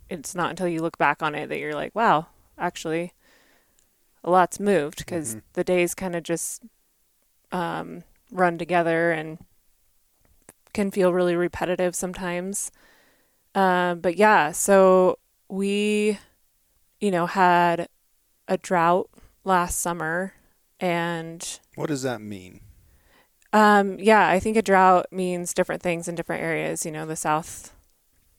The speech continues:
Speaker 1: I don't think we get to compare with what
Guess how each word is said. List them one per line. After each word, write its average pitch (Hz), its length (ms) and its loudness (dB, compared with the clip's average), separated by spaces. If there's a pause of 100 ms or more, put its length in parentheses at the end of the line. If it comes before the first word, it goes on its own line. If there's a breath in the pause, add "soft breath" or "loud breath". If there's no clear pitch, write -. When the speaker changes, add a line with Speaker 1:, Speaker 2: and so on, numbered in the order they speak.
(140)
Speaker 1:
I 170 100 -2
don't 165 240 -6 (100)
think 175 160 -10
we 165 120 -6
get 147 120 -6
to - 60 -18
compare 160 420 -10
with 160 440 -10 (420)
what 165 300 -4